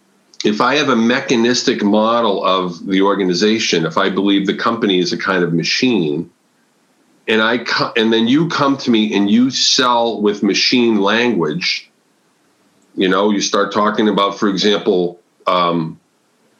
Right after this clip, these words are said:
release trains.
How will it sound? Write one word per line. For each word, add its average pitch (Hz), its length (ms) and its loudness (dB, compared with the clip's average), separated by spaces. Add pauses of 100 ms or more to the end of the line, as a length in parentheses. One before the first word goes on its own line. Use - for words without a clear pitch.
(2000)
release 110 480 2
trains. 135 880 0